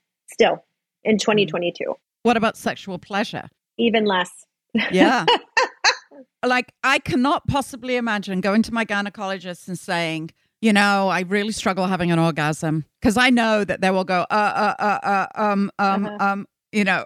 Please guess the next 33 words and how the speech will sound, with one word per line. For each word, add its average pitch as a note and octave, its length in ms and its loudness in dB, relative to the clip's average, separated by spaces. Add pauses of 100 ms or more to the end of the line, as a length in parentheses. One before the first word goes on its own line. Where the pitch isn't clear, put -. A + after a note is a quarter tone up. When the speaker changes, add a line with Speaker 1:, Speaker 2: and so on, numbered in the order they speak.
Speaker 2:
and G#3+ 360 0
Speaker 1:
Uh-huh. - 140 -6
Speaker 2:
come A3+ 220 0
up G#3 180 0
with G3 140 -6
some E3+ 640 -6
excuse - 720 -6 (100)
as F#3+ 280 -2
to F#3+ 200 -4
why F3+ 320 0
they F3 160 2
can't D#3+ 320 -2
talk D#3+ 240 -6
to F3+ 100 -4
us E3+ 120 -4
about E3 360 -4
it. E3 240 -6
And C4+ 160 4
also, A3 680 0 (480)
they C#4 180 2
are D4 140 2
not D4 300 0
trained G4 840 4 (140)
to G3 140 -6
talk F3+ 320 0
about C#3+ 360 -4
it, G2+ 220 -8 (220)
which G#3+ 240 -4
is G#3 120 -4
why G3 680 0
we E3+ 220 -4
decided E3 680 -2 (100)
to D3 480 -4